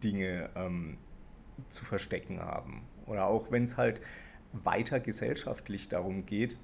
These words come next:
ähm, unsere Demokratie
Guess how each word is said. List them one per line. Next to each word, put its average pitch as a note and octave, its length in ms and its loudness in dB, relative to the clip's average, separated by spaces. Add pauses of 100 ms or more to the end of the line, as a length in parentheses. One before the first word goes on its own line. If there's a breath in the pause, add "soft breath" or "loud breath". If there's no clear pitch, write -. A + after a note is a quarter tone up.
(1400)
ähm, G#2+ 400 4 (220)
unsere B2+ 300 4
Demokratie A#2+ 720 4